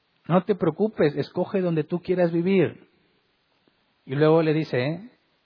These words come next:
a Sara que ya le dio una fuerte compensación a su hermano. Fíjate, Sara, ¿qué fue lo que dijo? "Es mi hermano". Dice, "No te preocupes, ya le di una gran lana, un muy buen dinero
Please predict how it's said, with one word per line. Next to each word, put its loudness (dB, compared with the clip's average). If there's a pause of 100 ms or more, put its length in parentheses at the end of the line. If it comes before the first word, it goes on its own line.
(340)
a -6
Sara 0
que -6
ya -2
le 0
dio -2
una 0 (100)
fuerte -2
compensación -6
a -6
su -4
hermano. 0 (500)
Fíjate, -4 (160)
Sara, -4
¿qué -8
fue 0
lo 0
que -4
dijo? -2
"Es -4
mi -4
hermano". 0 (640)
Dice, -6
"No -4
te -14
preocupes, -4 (1000)
ya -6
le -2
di -2 (120)
una -6
gran -2
lana, -2 (220)
un -10
muy 2
buen -2
dinero -2